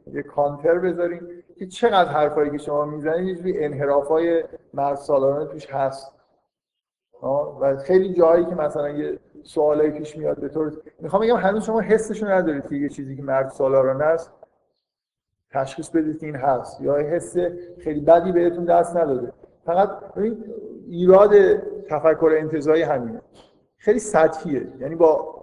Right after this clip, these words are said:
درون آدم درگیر نمیشه. شما یه چیزی رو وقتی انتزاعی بیان می‌کنید به طور کامل خیلی به نظر میاد شسته رفته و ترتمیز بیان شده،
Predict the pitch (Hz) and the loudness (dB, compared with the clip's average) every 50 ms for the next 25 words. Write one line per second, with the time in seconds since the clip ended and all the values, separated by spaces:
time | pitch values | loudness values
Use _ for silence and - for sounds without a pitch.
0 | - - _ - 135 151 151 156 160 165 185 196 196 208 196 175 165 180 180 185 | -20 -20 _ -2 2 4 6 6 6 4 2 2 2 4 6 6 6 4 4 2
1 | 180 170 160 156 156 156 156 170 185 180 170 170 151 135 123 - - 123 - _ | 4 4 4 4 4 2 0 -2 -2 -2 0 -2 -2 -2 -6 -10 -12 -14 -16 _
2 | _ _ _ - - _ _ _ _ _ _ _ - 147 151 160 175 185 180 180 | _ _ _ -20 -20 _ _ _ _ _ _ _ -8 -4 -2 0 0 0 0 -2
3 | 190 190 175 185 170 165 151 139 127 - - - - 147 147 147 - 156 156 156 | -6 -6 -2 2 2 4 4 2 0 -4 -8 -8 -6 -6 -6 -6 -6 -8 -6 -6
4 | 156 156 143 160 147 147 156 156 156 156 156 151 156 156 151 156 156 151 156 165 | -8 -8 -8 -6 -2 0 0 2 2 2 2 2 2 0 -2 -4 -6 -6 -4 -4
5 | 160 170 185 190 185 175 165 - 185 185 185 185 170 160 160 170 175 170 - 185 | -4 -2 -4 -4 -4 -4 -2 0 0 0 0 2 2 0 0 0 -4 -4 -2 -2
6 | 175 175 180 170 165 165 156 156 165 165 170 175 170 - 170 156 151 - 156 151 | -2 0 -2 -2 -2 -2 0 0 0 0 -2 -6 -6 -6 -6 -6 -4 -4 -4 -4
7 | 156 147 - 160 170 170 165 165 156 147 143 147 156 151 175 165 - 156 151 156 | -4 -4 -4 -4 -2 -2 -2 0 0 0 0 -2 -4 -6 -6 -2 0 2 2 2
8 | 165 180 180 180 165 135 117 113 | 2 0 -2 -4 -4 -4 -4 -6